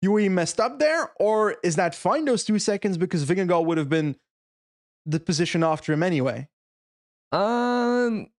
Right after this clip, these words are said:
Speaker 2: no, because the, I don't think Vingegaard would have been in the position after him.
Speaker 1: I don't think so either.
Speaker 2: So it actually sort of a win for Jumbo, uh, both Matthews' friendship over with Pogacar,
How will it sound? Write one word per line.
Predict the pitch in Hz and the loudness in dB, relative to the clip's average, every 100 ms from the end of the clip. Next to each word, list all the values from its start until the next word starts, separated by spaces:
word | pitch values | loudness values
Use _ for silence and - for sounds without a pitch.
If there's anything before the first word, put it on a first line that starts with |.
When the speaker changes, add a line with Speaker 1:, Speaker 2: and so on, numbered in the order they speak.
| - | -2
Speaker 2:
no, | 147 151 165 185 220 | 0 2 2 0 0
because | 190 185 185 165 147 143 - _ 135 | -2 0 0 0 0 -2 -6 _ -4
the, | 131 | -2
I | 123 156 | 2 2
don't | 160 165 | 0 -2
think | 190 180 | -2 0
Vingegaard | 165 190 190 202 202 | 0 0 2 2 0
would | 180 233 | 0 0
have | 311 240 | 0 0
been | 240 | 0
in | 143 | 0
the | 120 | 0
position | 113 107 104 - 101 | 0 -2 -2 -2 -2
after | 92 - 104 95 | -2 -4 -4 -4
him. | 82 - | -6 -6
Speaker 1:
I | - | -2
don't | 190 180 | -2 -2
think | 196 180 | -4 -2
so | 202 | -2
either. | 302 196 - _ _ | -2 -4 -6 _ _
Speaker 2:
So | - - 160 147 139 131 - - | -4 0 2 2 0 -2 -4 -2
it | 147 | 0
actually | 170 - 175 160 147 - | -2 -2 0 2 0 -2
sort | - - 180 | -2 0 2
of | 185 | 2
a | 151 | 0
win | 143 156 | 0 -2
for | 151 135 | -2 0
Jumbo, | 127 135 147 135 123 113 - _ _ _ _ - | 2 0 0 0 0 -2 -8 _ _ _ _ -4
uh, | 123 120 117 113 110 - | 0 2 2 0 -2 -6
both | 117 127 123 - | -2 0 0 -2
Matthews' | 117 127 156 143 120 98 - _ | 0 0 0 0 -2 -2 -10 _
friendship | 135 156 170 123 - _ | -2 0 0 -2 -4 _
over | 110 156 254 214 87 - _ _ _ _ | 0 0 2 0 -2 -4 _ _ _ _
with | 123 - | -6 -4
Pogacar, | 113 98 127 185 - 107 87 | -2 0 0 0 -2 -2 -4